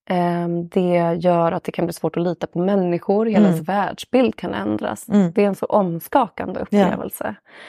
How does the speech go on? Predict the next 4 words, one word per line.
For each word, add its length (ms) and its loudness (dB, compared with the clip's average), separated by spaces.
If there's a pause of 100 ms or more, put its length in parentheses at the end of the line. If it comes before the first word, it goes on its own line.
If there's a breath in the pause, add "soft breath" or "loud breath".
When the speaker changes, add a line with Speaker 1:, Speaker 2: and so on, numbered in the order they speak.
(460 loud breath)
Speaker 1:
Ehm, 380 0
och 200 -2
sen, 260 4 (880)
ehm, 680 -2